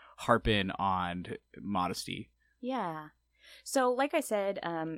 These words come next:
Speaker 2: in the other episode, I grew up going to Christian school, K through twelve, went to an evangelical university as well as seminary.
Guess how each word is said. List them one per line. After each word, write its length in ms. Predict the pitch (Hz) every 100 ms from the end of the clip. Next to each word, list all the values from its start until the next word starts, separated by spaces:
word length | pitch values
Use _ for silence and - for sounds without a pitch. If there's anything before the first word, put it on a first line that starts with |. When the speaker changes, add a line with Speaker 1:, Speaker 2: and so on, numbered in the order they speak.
| -
Speaker 2:
in 240 | 170 165
the 100 | 165
other 200 | 165 160 -
episode, 520 | - 156 156 151 -
I 140 | 151 151
grew 280 | 160 156
up 180 | 147 - - 160
going 180 | 151 147
to 60 |
Christian 260 | 147 147 147
school, 500 | - 160 160 151 151 -
K 120 | 151
through 140 | 151
twelve, 560 | 147 233 226 220 214 - -
went 160 | 160
to 80 | 156
an 60 | 147
evangelical 720 | 151 156 151 151 151 156 151 - - _ _ _ _ _ _ _
university 640 | - 175 160 165 175 165 160
as 220 | 147 147
well 160 | 151 151
as 100 | 147
seminary. 560 | 147 151 147 147 147